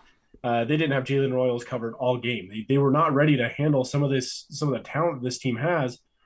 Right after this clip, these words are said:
Speaker 2: um, but they were certainly ready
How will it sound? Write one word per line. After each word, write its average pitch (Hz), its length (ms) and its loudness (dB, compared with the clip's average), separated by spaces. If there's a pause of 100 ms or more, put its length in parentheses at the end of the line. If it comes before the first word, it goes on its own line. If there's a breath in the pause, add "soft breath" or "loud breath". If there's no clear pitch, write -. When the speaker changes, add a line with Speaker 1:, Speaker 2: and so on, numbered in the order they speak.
(240)
Speaker 2:
um, 117 440 -4 (420)
but 131 560 0 (720)
they 139 400 0
were 131 200 0
certainly 139 380 0
ready 127 280 0